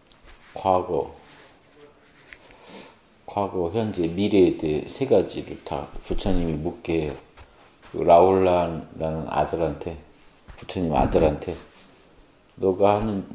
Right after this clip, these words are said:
네가 지은 생각이, 말이, 행동이 세 개로 나누어서 질문시키는데 생각이 먼저 시켜요. 너가 하는,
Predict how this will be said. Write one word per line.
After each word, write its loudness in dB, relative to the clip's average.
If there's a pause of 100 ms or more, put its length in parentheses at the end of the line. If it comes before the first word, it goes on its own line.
네가 4
지은 0
생각이, 2 (140)
말이, 6
행동이 -4 (500)
세 2
개로 4
나누어서 2
질문시키는데 -8
생각이 -2
먼저 -8
시켜요. -10 (680)
너가 4
하는, -6